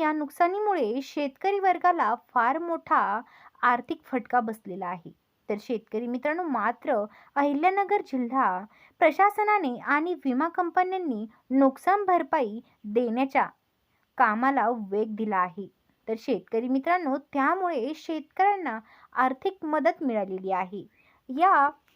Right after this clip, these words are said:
व्हिडिओमध्ये आपण पाहणार आहोत की अहिल्यानगर जिल्ह्यातील विविध तालुक्यातील शेतकऱ्यांना किती विमा भरपाई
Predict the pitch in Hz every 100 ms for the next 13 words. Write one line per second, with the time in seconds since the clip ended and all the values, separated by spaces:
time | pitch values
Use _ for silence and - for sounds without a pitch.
0 | _ - - - _ 285 320 339 381 381
1 | 349 403 320 - 247 208 233 - _ 302
2 | 269 233 226 208 190 185 - _ _ _
3 | - 254 208 220 - _ _ - 247 277
4 | 285 339 349 370 370 - 285 311 339 247
5 | 214 247 _ - 254 349 330 359 440 415
6 | 320 277 269 311 285 285 208 214 _ -
7 | 381 311 277 - 381 392 381 254 262 -
8 | - 233 214 330 339 370 392 359 320 311
9 | 330 226